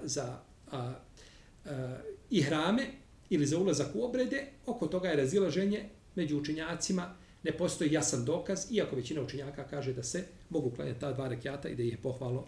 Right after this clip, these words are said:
da ih je pohvalno, jeli, da ih je pohvalno klanjati. Znači, hadžija se pripremio za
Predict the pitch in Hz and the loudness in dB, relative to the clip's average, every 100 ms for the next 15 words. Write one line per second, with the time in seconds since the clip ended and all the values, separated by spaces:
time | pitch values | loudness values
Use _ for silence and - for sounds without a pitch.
0 | - 120 101 135 123 120 113 120 131 - | -4 -6 -4 -6 -4 -6 -6 -6 -6 -10
1 | - - - - 127 104 135 117 123 123 | -16 -18 -10 -2 0 0 -2 -2 0 0
2 | 127 - - 123 104 - - - - - | -2 -8 -4 -2 -2 -6 -16 -20 -20 -20
3 | - - - - - - - - - - | -20 -20 -20 -20 -20 -20 -20 -20 -20 -20
4 | - - - - - - - - - - | -20 -20 -20 -20 -20 -20 -20 -20 -20 -20
5 | - - - - - - - - - - | -20 -20 -20 -20 -20 -20 -20 -20 -20 -20
6 | - - - 190 190 - 165 - - - | -20 -20 2 4 6 4 -2 -4 -10 -18
7 | - - - - - - - - - - | -20 -20 -20 -20 -20 -20 -20 -20 -20 -20
8 | - - - - - - - - - - | -20 -20 -20 -20 -20 -20 -20 -20 -4 6
9 | 185 175 143 - 131 131 139 151 156 131 | 6 8 4 4 0 -2 2 2 4 2
10 | 123 139 | 0 -2